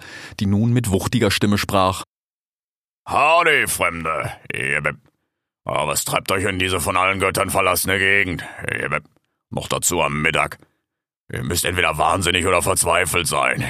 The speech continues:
Speaker 2: Jebib, jebib. Ja, oder wahnsinnig und verzweifelt, was? Jebib."
Speaker 1: krötete sie und blickte auf Rix. Sie hatte ihn sofort an eine der Kröten von Ymir erinnert,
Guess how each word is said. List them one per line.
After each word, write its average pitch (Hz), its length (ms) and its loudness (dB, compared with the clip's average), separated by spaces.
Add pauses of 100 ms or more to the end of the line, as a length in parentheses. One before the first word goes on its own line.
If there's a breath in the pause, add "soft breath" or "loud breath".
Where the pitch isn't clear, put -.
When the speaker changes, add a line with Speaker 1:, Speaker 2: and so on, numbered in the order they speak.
Speaker 2:
Jebib, 71 520 -2
jebib. 73 240 0 (460)
Ja, - 340 -2
oder - 300 -2
wahnsinnig 127 520 0
und 110 240 2
verzweifelt, - 720 -2
was? - 260 -2
Jebib." - 360 -6 (640)
Speaker 1:
krötete 123 480 2
sie 123 260 0
und 113 200 0
blickte - 280 0
auf 113 200 0
Rix. - 420 -4 (360)
Sie 78 140 0
hatte 85 140 0
ihn 85 160 0
sofort 92 340 2
an 95 80 2
eine 98 160 2
der 104 100 2
Kröten 98 360 0
von 107 160 2
Ymir 110 320 4
erinnert, 101 360 2